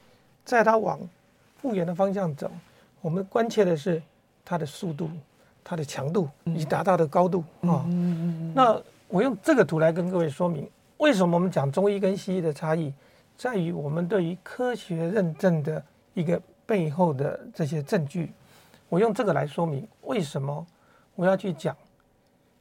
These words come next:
Speaker 1: 我们要用一个低强度、低强度的
Speaker 2: 很重要。
Speaker 1: 肌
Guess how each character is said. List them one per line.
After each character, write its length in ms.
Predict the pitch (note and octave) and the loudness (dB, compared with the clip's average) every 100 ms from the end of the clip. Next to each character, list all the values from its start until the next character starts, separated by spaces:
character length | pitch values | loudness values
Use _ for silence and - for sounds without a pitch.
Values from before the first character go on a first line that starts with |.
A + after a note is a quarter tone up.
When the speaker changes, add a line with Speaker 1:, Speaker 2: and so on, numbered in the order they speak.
| _ - | _ -4
Speaker 1:
我 120 | D#3 | 0
们 120 | G3+ | 4
要 80 | G3 | 4
用 240 | F#3+ F3+ | 2 0
一 60 | F#3 | -4
个 120 | F3+ - | -6 -8
低 320 | A3+ A3+ G#3+ | -10 -6 -6
强 360 | G3+ - C#3+ E3+ | -8 -4 -4 -2
度、 180 | - D#3+ - _ - _ | -4 -4 -6 _ -20 _
低 160 | B3+ G3 | -6 -4
强 220 | - D3+ | 0 0
度 140 | D#3 | -2
的 120 | C3 - - - | -4 -10 -16 -10
Speaker 2:
很 140 | - C#3 | -6 -4
重 120 | E3 | -4
要。 60 | D#3+ | -2
Speaker 1:
肌 160 | G#3 | 2